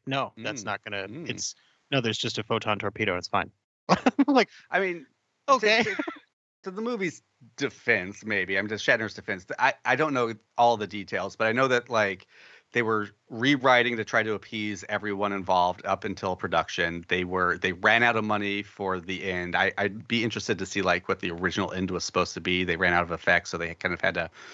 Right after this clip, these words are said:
Speaker 2: shift things around. They re-edited the end because test audiences weren't liking it. They cut out, like, twenty minutes from Shatner's director's cut. I'd be interested to see that. Um,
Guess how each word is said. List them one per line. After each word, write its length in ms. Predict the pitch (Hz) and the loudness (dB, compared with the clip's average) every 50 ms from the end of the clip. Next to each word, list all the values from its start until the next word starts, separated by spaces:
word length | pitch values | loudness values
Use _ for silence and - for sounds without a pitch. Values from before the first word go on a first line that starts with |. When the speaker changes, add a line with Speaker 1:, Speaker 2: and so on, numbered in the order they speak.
| - - - - _ | -20 -20 -20 -18 _
Speaker 2:
shift 260 | - - - 117 - - | -4 0 0 0 0 0
things 200 | 101 95 87 - | -4 -4 -2 -2
around. 500 | 95 92 95 92 92 92 92 92 90 - | 0 2 4 4 4 2 0 -2 -4 -8
They 140 | - 90 82 | -10 -10 -10
re-edited 840 | 82 85 104 127 139 143 120 123 117 117 113 104 101 104 101 92 | -8 -2 0 2 2 4 4 4 4 2 0 -2 -4 -6 -6 -4
the 100 | 101 92 | -4 -4
end 260 | 87 101 98 98 98 | -2 -2 -2 -2 -2
because 540 | 90 95 92 - 98 92 92 90 85 - - - | -4 -4 -4 0 0 0 0 0 -4 -8 -14 -6
test 180 | - 98 92 - | -6 -6 -2 0
audiences 380 | 101 92 90 90 87 - 90 - | 0 0 0 -4 -6 -10 -8 -8
weren't 140 | 101 92 85 | -8 -6 -4
liking 300 | 90 87 87 - 90 90 | -4 -4 -4 -6 -6 -6
it. 140 | 90 87 - _ _ | -4 -6 -6 _ _
They 140 | - 95 90 | -6 -6 -6
cut 320 | 90 - - - 117 104 - | -6 -4 0 0 0 2 2
out, 240 | 104 101 101 87 | 2 2 2 0
like, 160 | 98 95 90 - | -2 -8 -8 -10
twenty 360 | - - - 113 113 117 107 | -10 -4 -4 -2 -2 0 -2
minutes 300 | 104 101 101 104 - - | -2 -2 -2 -4 -6 -6
from 140 | - 101 92 | -8 -8 -6
Shatner's 640 | - - 98 92 - - 104 101 101 98 95 95 | -2 0 0 0 0 -2 -4 -4 -4 -6 -8 -10
director's 480 | - - - 90 90 - - 110 98 - | -8 -4 -4 -4 -4 -4 -6 -8 -8 -2
cut. 320 | - 110 101 104 101 - - - - - - - _ | 2 4 4 4 2 0 -8 -18 -20 -20 -20 -12 _
I'd 140 | - 92 85 | -4 -4 -2
be 120 | 80 90 | -2 -4
interested 320 | 90 90 - 101 - - 87 | -6 -6 -8 -10 -10 -8 -8
to 60 | 90 | -10
see 220 | 85 - - 92 87 | -8 -6 -4 -4 0
that. 420 | 85 87 85 87 87 87 - - - - - - - - - _ - | 2 4 4 4 4 2 0 -6 -14 -20 -20 -20 -20 -20 -20 _ -2
Um, 560 | - 90 87 85 85 82 82 82 80 78 | 2 2 4 4 4 2 0 -2 -8 -12